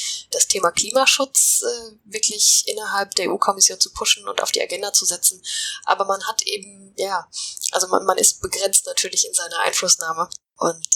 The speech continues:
ähm, ich glaube, das war, das war auch dann mit ein Grund für mich zu sagen,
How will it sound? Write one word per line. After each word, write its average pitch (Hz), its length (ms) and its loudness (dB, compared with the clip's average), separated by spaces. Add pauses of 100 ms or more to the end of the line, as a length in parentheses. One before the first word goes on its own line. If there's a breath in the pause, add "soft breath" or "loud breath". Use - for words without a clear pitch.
ähm, 160 120 -16 (520)
ich - 140 -4
glaube, 175 200 -4
das 180 220 -2
war, 175 260 4
das - 180 0
war - 200 4
auch 165 120 0 (420)
dann 170 180 -2 (240)
mit - 140 -10 (160)
ein - 60 -18
Grund - 220 -10
für - 120 -10
mich 165 200 -4
zu 175 100 2
sagen, 151 260 -4